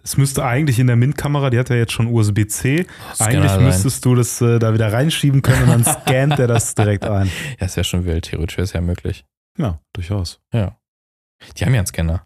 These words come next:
Speaker 2: Es gibt ja noch dieses Smartphone-Ding, dieser Betrug. Da legst du dein Smartphone drauf und
Speaker 1: Ach
Speaker 2: da unten ist der
Speaker 1: so,
Speaker 2: Sk-,
Speaker 1: Gott.
Speaker 2: der Drucker quasi.
Speaker 1: Mhm.
Speaker 2: Naja.
Speaker 1: Ei, ei,
Speaker 2: Gut,
Speaker 1: ei.
Speaker 2: gut, gut. Kommen wir, ähm, von, von, von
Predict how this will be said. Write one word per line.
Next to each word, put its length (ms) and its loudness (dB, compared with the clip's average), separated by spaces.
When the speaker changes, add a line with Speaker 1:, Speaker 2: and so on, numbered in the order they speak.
Speaker 2:
Es 40 -20
gibt 160 -6
ja 60 0
noch 100 0
dieses 280 -4
Smartphone-Ding, 760 -2
dieser 180 -6
Betrug. 400 -8
Da 80 -4
legst 160 -2
du 40 0
dein 120 -2
Smartphone 360 -2
drauf 200 -2
und 80 2
Speaker 1:
Ach 20 0
Speaker 2:
da 80 0
unten 220 -4
ist 120 0
der 140 0
Speaker 1:
so, 140 -4
Speaker 2:
Sk-, 60 -8
Speaker 1:
Gott. 360 -10
Speaker 2:
der 80 -4
Drucker 380 -10
quasi. 420 -8
Speaker 1:
Mhm. 80 2
Speaker 2:
Naja. 320 2
Speaker 1:
Ei, 60 0
ei, 40 2
Speaker 2:
Gut, 380 4
Speaker 1:
ei. 40 -2
Speaker 2:
gut, 200 0
gut. 140 0
Kommen 280 0
wir, 360 0
ähm, 440 2
von, 440 0
von, 280 -2
von 260 -4